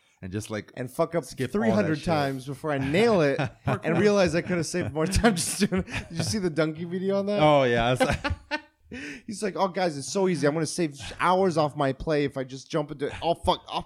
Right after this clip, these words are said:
Speaker 2: fuck." He just does it, like, a hundred times. Like, "See, look at that. Easy."
Speaker 1: There was one side room on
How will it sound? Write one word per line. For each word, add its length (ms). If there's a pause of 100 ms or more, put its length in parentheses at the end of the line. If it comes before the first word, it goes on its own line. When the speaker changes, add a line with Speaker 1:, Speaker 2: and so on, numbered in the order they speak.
Speaker 2:
fuck." 120 (120)
He 80
just 160
does 180
it, 60
like, 140
a 60
hundred 240
times. 220
Like, 160 (140)
"See, 240
look 160
at 60
that. 200
Easy." 440 (460)
Speaker 1:
There 280
was 280
one 800 (580)
side 360
room 420
on 220